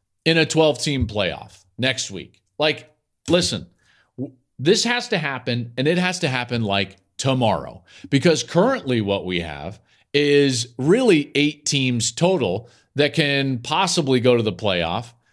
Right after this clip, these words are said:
and it's minimizing the way that we watch college football, the way that we enjoy college football,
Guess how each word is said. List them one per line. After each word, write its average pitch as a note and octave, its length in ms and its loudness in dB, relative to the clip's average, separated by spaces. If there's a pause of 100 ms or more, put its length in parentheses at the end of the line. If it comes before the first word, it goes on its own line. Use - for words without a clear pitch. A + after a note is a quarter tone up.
(320)
and E3 140 2
it's F3+ 160 -2
minimizing C3+ 1160 -2
the C3 120 -2
way C#3 200 2
that B2+ 160 0
we A2+ 180 -2
watch G2+ 480 -2
college F3+ 400 -2
football, G3 460 -2
the C3 100 -8
way G#2+ 180 2
that G2+ 160 0
we G#2 200 -2
enjoy F#2+ 500 0
college F3+ 460 -2
football, F#3+ 600 0